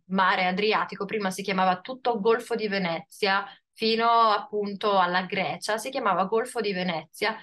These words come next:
e le stesse città si trovano su una costa e sull'altra. Di fronte a Bari c'è Bar in Montenegro,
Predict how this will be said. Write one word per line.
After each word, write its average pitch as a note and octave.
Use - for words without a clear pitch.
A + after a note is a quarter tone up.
e -
le G#3+
stesse B3
città C4+
si B3+
trovano F#3
su -
una G#3+
costa B3+
e A3+
sull'altra. F#3
Di F#3
fronte A3
a F#3+
Bari A#3
c'è G#3+
Bar F3+
in G3+
Montenegro, F#3